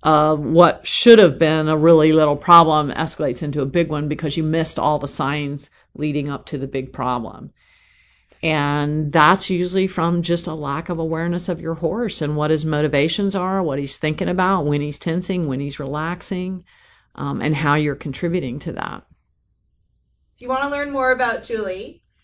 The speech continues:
Speaker 2: you can go on her website, julie goodnight dot com, look her up on Facebook, on YouTube, and check out her T V show on R F D T V.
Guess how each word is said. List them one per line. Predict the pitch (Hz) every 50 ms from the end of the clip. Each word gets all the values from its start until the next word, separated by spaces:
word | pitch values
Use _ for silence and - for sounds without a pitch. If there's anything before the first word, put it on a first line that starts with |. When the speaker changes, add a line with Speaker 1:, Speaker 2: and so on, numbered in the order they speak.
| _ _ _ _
Speaker 2:
you | - 214 214
can | - - 233 214 214 208 208
go | 196 196 202
on | 196 196 220
her | 226
website, | 208 196 180 175 - - 208 214 214 - -
julie | 185 185 185 185
goodnight | 180 170 170 170 175 170 175 196 262 277 277 _ _
dot | 220 190 - _
com, | - - 196 185 180 185 214 220 - - -
look | 196 185
her | - 170
up | 170 -
on | 165 170 170 -
Facebook, | - 160 - - - _ 214 214 214 214 - _ _ _ _ _ -
on | 190 190 175 180 180
YouTube, | 175 165 170 - - 190 185 202 247 277 - -
and | 185 180 180 170 170 180 -
check | - 180 - 170
out | 156 151 - _ _
her | 202 196 190 190 _ _ _
T | _ - 175
V | 165 170 165
show | 170 - - 175 180 208 254 254 -
on | - -
R | 185 170 170 170
F | 170 175 - _
D | - 180 180
T | - - 180
V. | 170 165 165 190 254 254